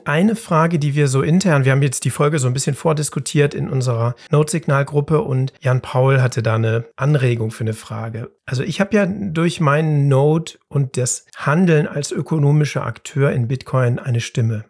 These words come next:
bin relevant. Und jetzt ist die Frage, jetzt haben wir zum Beispiel, nehmen wir mal an, Michael Saylor hätte einen Node, worüber alle seine Bitcoin laufen. Ich weiß nicht, wie viel es mittlerweile sind. Hundertfünfunddreißigtausend, hundertvierzigtausend. Und hat seine Stimme, da er ja ein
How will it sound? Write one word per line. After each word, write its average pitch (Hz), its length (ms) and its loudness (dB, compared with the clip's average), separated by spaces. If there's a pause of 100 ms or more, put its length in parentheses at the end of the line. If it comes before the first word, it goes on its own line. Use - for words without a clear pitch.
(120)
bin 120 180 -4
relevant. 120 600 -4 (100)
Und 127 460 -4
jetzt 131 140 -4
ist 180 140 -4
die 202 80 2
Frage, 170 440 2
jetzt - 120 -2
haben 143 100 2
wir 143 100 2
zum 143 160 -2
Beispiel, 135 260 0
nehmen 143 180 2
wir 143 80 2
mal 131 140 0
an, 139 220 -2
Michael 143 340 -2
Saylor 147 400 0
hätte 131 420 -2
einen 123 320 0
Node, 131 440 0
worüber 127 320 0
alle 131 160 -2
seine 117 260 -2
Bitcoin 135 380 -4
laufen. 143 380 -2
Ich - 140 -8
weiß 127 160 -8
nicht, - 160 -6
wie 131 80 -6
viel 127 140 -8
es - 140 -8
mittlerweile 113 460 -4
sind. 135 340 -4 (140)
Hundertfünfunddreißigtausend, 131 1300 -2
hundertvierzigtausend. 127 1160 -2
Und 156 420 4 (280)
hat - 420 -4
seine 147 400 2
Stimme, 120 640 0 (200)
da - 160 -6
er 120 140 -4
ja 117 260 0
ein 110 320 -6